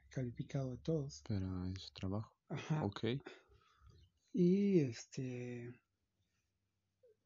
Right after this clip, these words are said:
Speaker 1: se co-, se cocían las bandas a, a, a, a grandes temperaturas.
Speaker 2: Mm, ya veo.
Speaker 1: Entonces ahí era mucho, mucho calor y tenías que estar muy, este,
Speaker 2: Muy al
Speaker 1: muy
Speaker 2: pendiente.
Speaker 1: protegido,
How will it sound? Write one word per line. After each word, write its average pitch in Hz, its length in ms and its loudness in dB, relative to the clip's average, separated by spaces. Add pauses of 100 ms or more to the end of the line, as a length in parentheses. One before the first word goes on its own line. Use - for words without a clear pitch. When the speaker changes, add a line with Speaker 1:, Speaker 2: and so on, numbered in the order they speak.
(100)
Speaker 1:
se - 140 -12
co-, 151 120 0
se 185 340 -4
cocían 180 380 6
las 165 180 8
bandas 151 380 2
a, 139 80 -2
a, 135 720 -8
a, 135 100 -16 (440)
a 147 100 2
grandes 151 320 6
temperaturas. 123 840 -2 (280)
Speaker 2:
Mm, 104 480 6 (440)
ya 98 80 -4
veo. 98 220 -4 (400)
Speaker 1:
Entonces 147 380 0
ahí 143 360 4
era 143 220 2
mucho, 139 360 -2
mucho 147 320 2
calor 139 380 0 (560)
y - 80 -10
tenías 147 460 2
que - 180 -4
estar 147 380 -2
muy, 143 420 2
este, - 480 -10 (400)
Speaker 2:
Muy 110 180 8
al 101 180 4
Speaker 1:
muy 175 140 12
Speaker 2:
pendiente. 185 80 4
Speaker 1:
protegido, 160 560 4